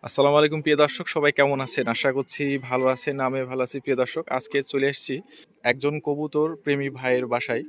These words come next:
ভাইয়ের নাম হচ্ছে আকাশ ভাই। ইনার বাসা হচ্ছে বা ঠিকানা হচ্ছে রাজশাহী সদরে,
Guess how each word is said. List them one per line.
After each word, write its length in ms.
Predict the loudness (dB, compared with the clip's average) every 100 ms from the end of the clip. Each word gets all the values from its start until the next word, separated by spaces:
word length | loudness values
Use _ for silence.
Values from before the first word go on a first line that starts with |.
| -12
ভাইয়ের 180 | -6 -2
নাম 180 | 0 -2
হচ্ছে 240 | -6 -4
আকাশ 360 | -2 0 -2 -4
ভাই। 300 | -6 -6 -6 _ -20 -20 _
ইনার 260 | -4 0 -2 -4
বাসা 360 | -6 -4 -4 -10
হচ্ছে 520 | -12 -4 0 0 -2 _ _
বা 120 | -10
ঠিকানা 360 | -6 -6 -4
হচ্ছে 180 | -6 -6
রাজশাহী 340 | -6 -4 -6 -6
সদরে, 520 | -6 -6 -2 -2